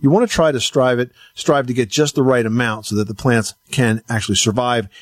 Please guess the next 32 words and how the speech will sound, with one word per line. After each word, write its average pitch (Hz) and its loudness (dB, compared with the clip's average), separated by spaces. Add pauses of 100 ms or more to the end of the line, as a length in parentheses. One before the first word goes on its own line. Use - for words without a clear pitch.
(200)
and 117 2
thrive. 98 -4
And 107 0
if 101 -2
you 135 0
keep 220 2
it 240 -2
in 160 2
the 185 4
zone 123 2 (360)
and 120 4
you 117 6
water 127 2
it 139 -2
properly 160 0 (280)
and 113 2
you 113 6
make 110 0
good 143 2
use 135 2 (260)
of 113 0
that 135 2
information, 135 0
you 127 6
are 117 4
very 131 2
likely 127 0
to 104 -2
get 107 -2
those 110 2
blooms 107 0
quickly 98 -4